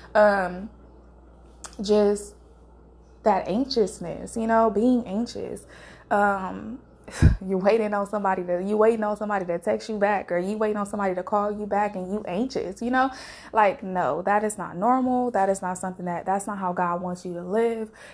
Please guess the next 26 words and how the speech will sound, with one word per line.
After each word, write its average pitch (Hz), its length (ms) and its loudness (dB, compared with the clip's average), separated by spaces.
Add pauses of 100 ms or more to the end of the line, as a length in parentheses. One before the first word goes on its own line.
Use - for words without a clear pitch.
He 240 120 -4
wants 214 320 -2
you 208 60 -4
to 202 80 0
have 175 300 -8
peace. 247 400 -2
He 233 120 -6
wants 208 280 -2
you 214 60 -6
to 202 100 -4
come 214 240 -4
to 214 100 -8
him 196 200 -4
in 185 120 -6
prayer 226 540 0
about 190 280 -2
whatever 214 520 2
it 196 120 -6
is. 220 420 2
And 202 120 -12
he 254 120 0
wants 285 300 -2
you 247 60 -4
to 208 80 -2
trust 196 380 -2
him. - 200 -12